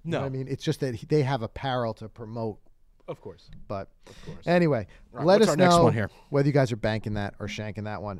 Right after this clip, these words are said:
Speaker 1: And the next one here is, go back to Bryson. Talking about Bryson, another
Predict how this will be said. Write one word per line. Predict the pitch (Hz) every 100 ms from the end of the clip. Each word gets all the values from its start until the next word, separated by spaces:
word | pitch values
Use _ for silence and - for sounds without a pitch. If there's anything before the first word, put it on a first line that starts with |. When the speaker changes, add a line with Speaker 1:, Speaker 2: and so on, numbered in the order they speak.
| 107
Speaker 1:
And | 117
the |
next | 123 190 -
one | 175 151
here | 127 139 123 -
is, | 120 113 113 - _
go | 120 123
back | 135 -
to | 131
Bryson. | 110 98 87 - 87 87 _
Talking | 104 104 127
about | 131
Bryson, | 120 117 113
another | 110 127